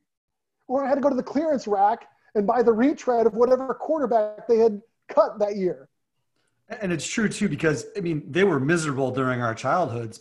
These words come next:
Speaker 2: but they had Walter. So you could
Speaker 1: Yeah.
Speaker 2: buy the Walter Payton jersey, and he was clearly likable both off and on,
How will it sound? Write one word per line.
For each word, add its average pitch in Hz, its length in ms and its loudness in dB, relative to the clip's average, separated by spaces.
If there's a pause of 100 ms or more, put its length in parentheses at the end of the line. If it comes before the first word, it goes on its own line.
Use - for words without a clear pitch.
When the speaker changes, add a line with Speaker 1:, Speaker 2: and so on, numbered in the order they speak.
(120)
Speaker 2:
but 143 380 0 (300)
they 135 200 -2
had 185 300 2
Walter. 196 640 2 (340)
So 131 160 -8
you 127 180 -4
could 165 140 -2
Speaker 1:
Yeah. 262 60 -4
Speaker 2:
buy 139 240 2
the 156 80 -4
Walter 180 280 0
Payton 208 320 -4
jersey, 131 440 -4
and 120 120 -4
he 170 100 -4
was 202 140 -12
clearly 139 300 -4
likable 131 380 -4
both 123 340 -4
off 131 220 -4
and 123 80 -8
on, 120 180 -8